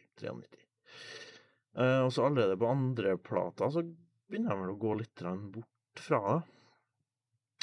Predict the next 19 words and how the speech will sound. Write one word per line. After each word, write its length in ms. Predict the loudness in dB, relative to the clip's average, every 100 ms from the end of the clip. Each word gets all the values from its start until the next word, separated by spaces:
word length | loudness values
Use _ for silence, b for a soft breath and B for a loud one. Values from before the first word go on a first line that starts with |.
| -2 2
Og 540 | 4 4 4 4 2 -4 _ _ _ _ _ _ _ _ -16
jeg 100 | -10
tror 220 | -4 -2
det 80 | -2
er 100 | 0
tredje 320 | 0 2 0
plata, 380 | 2 2 2 0
så 140 | 0 0
er 80 | 0
det, 140 | -2 -6 -8 -16 B B B B B B
så 100 | -2
er 100 | 0
det 100 | 2 0
ganske 320 | 0 -2 0
sånn, 240 | 2 0 0 2
eh, 280 | 2 2 0
garage-feeling 1200 | 2 2 4 0 -2 -8 -8 -10 -2 0 0 0
på 140 | 2 2 2 0 -4
sounden, 400 | -2 0 2